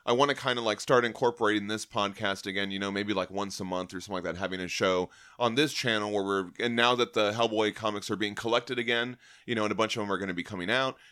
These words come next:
we can, like, start talking about some Hellboy comics again. So I thought we could catch up on all the listener feedback on this episode and kinda get back into the rhythm of things and, uh, reestablish all of our connections with our friends and all that stuff. Yeah, so, um, I have some shouts outs for this week.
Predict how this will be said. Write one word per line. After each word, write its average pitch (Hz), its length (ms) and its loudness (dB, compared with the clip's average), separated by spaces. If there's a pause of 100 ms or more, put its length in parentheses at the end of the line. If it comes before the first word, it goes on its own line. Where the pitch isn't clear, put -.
we 104 140 -4
can, 92 160 -8
like, 82 180 -6
start 98 220 -2
talking 98 260 -4
about 90 220 -4
some 110 100 -10
Hellboy 131 380 6
comics 85 360 -4
again. 80 220 -10
So 143 320 2
I 135 120 4
thought 147 200 4
we 143 100 0
could 131 220 2
catch 139 280 2
up 139 180 4
on 123 120 2
all 123 100 2
the 117 80 -8
listener 127 320 0
feedback 156 420 2
on 151 80 0
this 170 160 -2
episode 165 380 4
and 135 100 0
kinda 131 240 0
get 123 160 4
back 120 160 6
into 123 160 -10
the 120 100 0
rhythm 143 280 4
of 135 120 0
things 139 360 -4 (320)
and, 131 400 4
uh, 143 360 8
reestablish 160 680 4
all 143 220 4
of 139 80 0
our 131 160 6
connections 135 420 -2
with 123 140 0
our 123 100 4
friends 92 480 -2
and 90 100 -6
all 85 140 -2
that 76 160 -4
stuff. - 520 -12 (360)
Yeah, 170 300 2
so, 123 380 4 (260)
um, 127 320 8
I 143 120 2
have 165 180 2
some 131 180 -2
shouts 180 400 2
outs 127 220 6
for 131 100 -4
this 170 260 0
week. 131 440 2